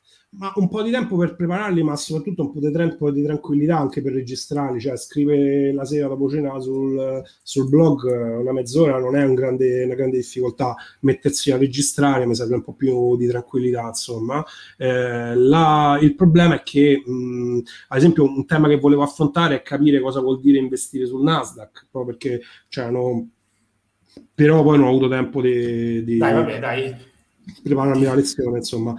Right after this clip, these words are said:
Speaker 1: Bello, mi piacerebbe un giorno scrivere il libro, il tempo libero. Se avrò
Speaker 2: Vabbè,
Speaker 1: il
Speaker 2: dai.
Speaker 1: tempo, insomma, un libro, un libro serio, insomma, il capitolo due fatto bene.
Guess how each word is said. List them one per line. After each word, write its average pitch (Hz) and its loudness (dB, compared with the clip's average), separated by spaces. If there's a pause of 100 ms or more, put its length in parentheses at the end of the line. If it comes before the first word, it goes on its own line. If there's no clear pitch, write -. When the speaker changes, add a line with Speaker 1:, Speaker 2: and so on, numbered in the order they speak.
(260)
Speaker 1:
Bello, 175 6
mi 156 6
piacerebbe 156 4
un 160 2
giorno 165 4
scrivere 165 4
il 175 6
libro, 180 4
il 139 -2
tempo 143 -8
libero. 151 -6 (840)
Se - -14
avrò 151 0
Speaker 2:
Vabbè, 160 0
Speaker 1:
il 117 -6
Speaker 2:
dai. 151 0
Speaker 1:
tempo, 139 -6
insomma, 117 -8 (300)
un 143 0 (120)
libro, 156 6
un 151 8
libro 147 6
serio, 135 2
insomma, 120 -6 (800)
il 120 -12
capitolo 135 -2
due 131 4
fatto 120 -6
bene. 147 0